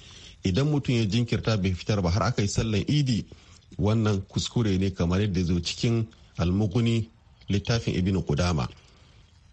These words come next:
Amma kuma ko da an sauko Idi, yana da dama ya biya,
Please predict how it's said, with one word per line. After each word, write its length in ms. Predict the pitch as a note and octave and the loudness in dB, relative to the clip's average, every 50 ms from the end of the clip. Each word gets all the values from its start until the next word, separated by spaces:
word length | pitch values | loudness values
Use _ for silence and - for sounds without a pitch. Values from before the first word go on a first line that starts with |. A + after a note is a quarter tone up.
| - - _ - | -20 -20 _ -4
Amma 420 | - A#2 A2+ A2+ A2+ A2+ B2 B2+ C3 | 0 0 2 2 2 2 2 2 0
kuma 320 | B2+ - - C3 B2+ A#2+ A#2 | -2 -2 0 0 0 0 0
ko 240 | - - D#3 D#3+ | -2 -2 0 0
da 180 | D3+ C#3 C3+ C#2+ E2+ | 0 0 0 0 0
an 80 | G#2 G2+ | 0 0
sauko 400 | - - G#2+ F2+ - - G#2 G2 - | 0 0 -2 -2 0 -2 -2 0 0
Idi, 380 | - A#2 A2+ G2+ - E2+ C#2+ - - - _ _ _ _ _ _ _ _ _ _ _ - - - - | 0 0 0 0 0 -2 -4 -4 -8 -12 _ _ _ _ _ _ _ _ _ _ _ -20 -18 -10 -6
yana 480 | - - E2 F#2+ A#2+ B2 B2 A2+ G2+ | -2 0 0 2 2 2 2 0 0
da 100 | D#2+ - | 0 0
dama 480 | - C3 G#2+ A#2 A#2 A#2 A#2 A#2 A#2 A2 - - - - | 0 0 0 2 2 2 0 0 -2 -4 -8 -12 -8 -4
ya 180 | G2+ F3+ F2+ | -2 -2 0
biya, 440 | - C#2+ C#2+ B2 A#2+ B2 A#2+ A#2+ A#2 | 0 0 0 2 2 2 0 -2 -4